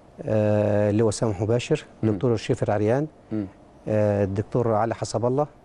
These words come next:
Speaker 2: مم.
Speaker 1: اللواء جاسر رياض.
Speaker 2: مم.
Speaker 1: اللواء سامح مباشر. حماده المصري.
Speaker 2: مم.
Speaker 1: اعتقد
Speaker 2: اتناشر.
Speaker 1: دي، ده دولت بس، لا، عشرة.
Speaker 2: عشرة؟
Speaker 1: عشرة،
Speaker 2: مم.
Speaker 1: وبعدين قبل كده كان المستشار
Speaker 2: أسماء
Speaker 1: خالد زين.
Speaker 2: كلها أسماء شخصيات
Speaker 1: آه،
Speaker 2: محترمة جدًا
Speaker 1: كلهم خالد،
Speaker 2: في الرياضة.
Speaker 1: والمستشار خالد زين كان قبل المجموعة
Speaker 2: طب
Speaker 1: دي.
Speaker 2: ما أنت كده،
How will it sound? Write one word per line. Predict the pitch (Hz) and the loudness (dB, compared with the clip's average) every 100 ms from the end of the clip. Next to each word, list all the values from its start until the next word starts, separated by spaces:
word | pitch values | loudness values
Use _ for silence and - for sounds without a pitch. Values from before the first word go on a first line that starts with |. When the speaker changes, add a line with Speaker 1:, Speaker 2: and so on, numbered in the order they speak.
| 110 | -6
Speaker 2:
مم. | |
Speaker 1:
اللواء | 104 107 117 | -2 2 2
جاسر | 104 123 107 | 0 -2 -2
رياض. | 110 123 135 | 0 0 -2
Speaker 2:
مم. | - - | -6 -2
Speaker 1:
اللواء | 104 117 113 107 | 0 2 2 0
سامح | - 117 110 | 0 0 0
مباشر. | 113 110 131 175 175 - - - | 2 0 2 -2 -4 -14 -20 -14
حماده | - 131 123 | -6 -4 -2
المصري. | 113 110 - - - | -4 -6 -10 -16 -6
Speaker 2:
مم. | 113 101 - - - - | -4 -4 -6 -20 -20 -6
Speaker 1:
اعتقد | 110 117 | -4 -2
Speaker 2:
اتناشر. | 131 123 | -2 2
Speaker 1:
دي، | 160 - - 151 165 | 0 0 -12 -10 -4
ده | 131 | 0
دولت | 170 220 185 | 2 4 2
بس، | 202 - | -2 -4
لا، | 240 139 | -6 -8
عشرة. | 143 202 - 160 170 | -12 -10 -10 -10 -6
Speaker 2:
عشرة؟ | 110 123 165 170 | -4 0 0 0
Speaker 1:
عشرة، | 165 180 170 | 0 0 0
Speaker 2:
مم. | 147 | 0
Speaker 1:
وبعدين | 151 147 170 | 0 0 0
قبل | 165 143 | 0 -2
كده | 175 180 | -2 0
كان | 175 165 | 2 2
المستشار | 147 135 131 127 123 117 170 | 2 2 2 2 0 0 0
Speaker 2:
أسماء | 143 | 2
Speaker 1:
خالد | 180 | 2
زين. | 175 131 | 2 2
Speaker 2:
كلها | 185 123 | 2 0
أسماء | 107 135 131 | -4 -6 -8
شخصيات | - 117 - 131 - | -10 -8 -2 -2 0
Speaker 1:
آه، | 156 156 | 2 2
Speaker 2:
محترمة | 135 123 117 | 2 0 0
جدًا | 113 | 0
Speaker 1:
كلهم | 151 190 | 2 2
خالد، | - 202 | 0 0
Speaker 2:
في | 196 | 2
الرياضة. | 165 165 156 | 4 2 2
Speaker 1:
والمستشار | 170 160 202 | 2 2 0
خالد | 196 165 | 0 2
زين | 180 | 0
كان | - 151 | 0 -2
قبل | 156 139 | -2 -2
المجموعة | 120 113 104 101 | 0 -2 -2 -2
Speaker 2:
طب | 117 | 0
Speaker 1:
دي. | |
Speaker 2:
ما | 117 | 0
أنت | 123 131 | -2 -4
كده، | 117 131 131 | -2 0 0